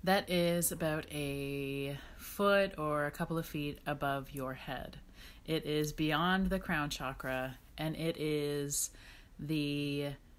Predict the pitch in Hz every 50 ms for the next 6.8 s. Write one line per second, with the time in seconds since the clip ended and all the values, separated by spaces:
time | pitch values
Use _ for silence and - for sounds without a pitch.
0 | - - - - - - - 202 208 202 202 202 202 185 - - - 165 180 180
1 | 170 - - - - 185 180 175 165 160 - - - 175 151 147 151 - - -
2 | - - 196 190 190 185 185 180 180 180 175 - - 165 170 160 - - 170 165
3 | 160 156 156 147 143 143 139 139 139 139 139 147 143 - - - - 175 170 170
4 | 170 165 156 151 151 151 - 160 151 156 147 - 160 165 160 160 156 156 143 135
5 | 135 135 135 131 131 135 - - - - - - - - - - - 160 165 151
6 | - 175 160 160 156 151 151 151 147 147 147 143 143 143 139